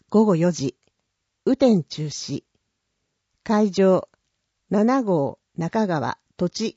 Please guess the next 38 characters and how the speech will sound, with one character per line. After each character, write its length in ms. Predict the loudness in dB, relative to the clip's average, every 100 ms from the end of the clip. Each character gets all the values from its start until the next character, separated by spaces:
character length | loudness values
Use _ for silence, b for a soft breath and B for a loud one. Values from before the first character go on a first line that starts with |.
| -6
改 280 | 0 0
良 220 | 2 0 0
区 220 | -4 -2
内 320 | 0 -2 -6 _
田 140 | -8
ん 160 | -6 -4
ぼ。 200 | -6 -6 _ _ _ _ _ _ _ _ _ _ _ _ _ _ _ _ _ -8
一 280 | -4 0
面 240 | 2 2 2
に 80 | -2
広 260 | 0 0
が 140 | 0 2
る 260 | 0 -2 _
ピ 140 | 0
ン 80 | 0
ク 100 | 2
の 160 | 0 0
絨 260 | -2 -4
毯、 300 | -2 -6 -6 -10 _ _ _
楽 260 | 0 2 2
し 240 | 0 -2
い 40 | -2
ア 100 | -4
ト 120 | 0
ラ 120 | 0
ク 80 | 0
シ 140 | -4 -2
ョ 60 |
ン 80 | -2
や 240 | -2 -6 -8 _ _ _
可 160 | -2 0
愛 240 | 2 0 -2
い 40 |
動 200 | 0 -2
物 240 | -2 -8 -6
た 140 | -8
ち 160 | -6 -4
と 240 | -4 -4